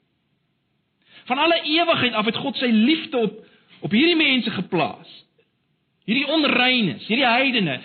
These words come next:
en dit sluit vir my en jou in volgens. Dis die geweldige. In Jesus het God van ewigheid sy liefde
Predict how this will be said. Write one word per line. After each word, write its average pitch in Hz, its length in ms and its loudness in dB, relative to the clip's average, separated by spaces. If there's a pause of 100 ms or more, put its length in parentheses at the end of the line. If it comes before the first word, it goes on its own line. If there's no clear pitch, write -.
en 226 100 -4
dit 254 100 -2
sluit 262 260 -2
vir 220 100 -4
my 233 160 2
en 233 80 -2
jou 220 220 0
in 208 160 -2
volgens. 127 340 -8
Dis 165 140 -6
die 170 80 -12
geweldige. 104 460 -12 (3000)
In 320 240 2
Jesus 254 440 0
het 202 160 -2
God 240 280 -4 (380)
van 196 140 -6
ewigheid 226 640 -2
sy 180 160 -4
liefde 165 480 -2